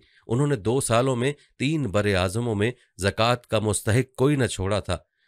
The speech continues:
नाज़रीन, आइए यहाँ ये भी जानते हैं कि उमर बिन अब्दुल अजीज को जहर क्यों दिया गया था। नाज़रीन, आर ए निकलसन अपनी किताब तारीख़ अदबियात अरबी में कहता है,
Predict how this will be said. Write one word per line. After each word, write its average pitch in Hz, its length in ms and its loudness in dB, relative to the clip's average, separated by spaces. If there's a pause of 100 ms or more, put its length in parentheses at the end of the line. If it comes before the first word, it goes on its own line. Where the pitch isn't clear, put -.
(120)
नाज़रीन, 113 480 2
आइए 95 340 0
यहाँ 98 380 -4
ये 98 160 0
भी 104 140 -2
जानते 90 440 -4
हैं 85 160 -2 (300)
कि 117 60 -2
उमर 117 300 2
बिन 110 300 -2
अब्दुल 101 400 -2
अजीज 101 320 -2
को 98 160 -6
जहर 90 460 0
क्यों 113 200 -2
दिया 90 240 0
गया 82 220 -4
था। 85 280 -10 (380)
नाज़रीन, 123 480 0 (480)
आर 127 260 8
ए 131 80 2
निकलसन 117 640 -4
अपनी 117 300 -4
किताब 110 500 -2
तारीख़ 110 440 0 (200)
अदबियात 107 640 0
अरबी 98 420 -2
में 107 140 -2
कहता 98 300 0
है, 101 240 0